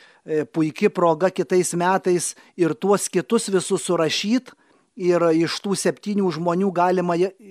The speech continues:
gaut jų pavardes, kurie dar yra kartais neįgalūs, net,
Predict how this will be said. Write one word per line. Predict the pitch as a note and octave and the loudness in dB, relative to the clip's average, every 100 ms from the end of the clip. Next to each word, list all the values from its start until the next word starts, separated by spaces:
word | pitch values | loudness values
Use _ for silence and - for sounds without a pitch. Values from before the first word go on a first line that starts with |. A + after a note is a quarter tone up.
| F#3+ | -12
gaut | D3+ E3 F#3+ F#3 - | -4 2 2 2 -4
jų | - F3 - | -6 -6 0
pavardes, | E3+ F#3+ G3+ F#3+ F#3+ - | 2 2 2 0 -4 -4
kurie | - E3+ F3 | -6 -2 -2
dar | E3 E3 | 0 0
yra | F3+ F3 E3 D#3+ - | 0 0 0 -2 -6
kartais | E3 E3 F3 D#3 | -4 -2 -2 -2
neįgalūs, | F3 D#3+ D3 D#3 F3+ G3 F#3+ F3+ | -2 -2 -2 0 2 2 0 -2
net, | E3+ D#3 | -4 -4